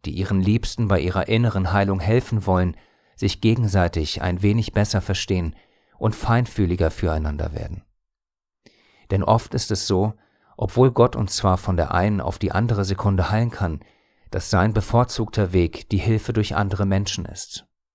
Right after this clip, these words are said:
Das heißt, ihm scheint es sehr wohlgefällig zu sein, dass seine Kinder sich untereinander helfen und durch Liebe und Annahme gegenseitig heilen. Damit diese Heilung durch Gottes Hilfe angetrieben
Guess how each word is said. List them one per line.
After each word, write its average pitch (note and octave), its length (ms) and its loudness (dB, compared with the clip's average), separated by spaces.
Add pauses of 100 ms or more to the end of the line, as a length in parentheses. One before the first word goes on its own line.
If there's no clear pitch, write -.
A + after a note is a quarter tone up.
(100)
Das - 180 -8
heißt, G2+ 340 0 (360)
ihm A#2 220 0
scheint A#2+ 320 2
es - 180 -6
sehr G#2+ 240 2
wohlgefällig G#2 600 0
zu - 120 -8
sein, D#2+ 320 -2 (380)
dass - 140 -6
seine G#2+ 300 4
Kinder A2+ 360 0
sich A2 260 -6
untereinander F#2 600 0
helfen E2+ 480 -4 (420)
und - 200 -4
durch A2 200 2
Liebe G#2+ 540 0
und A2 260 -2
Annahme F2 540 0 (300)
gegenseitig F2 800 -2
heilen. E2 280 -6 (1300)
Damit - 360 -4
diese G2+ 360 0
Heilung G#2+ 360 2
durch E2+ 180 -2
Gottes F2+ 340 0
Hilfe G#2+ 320 0
angetrieben G2 640 -2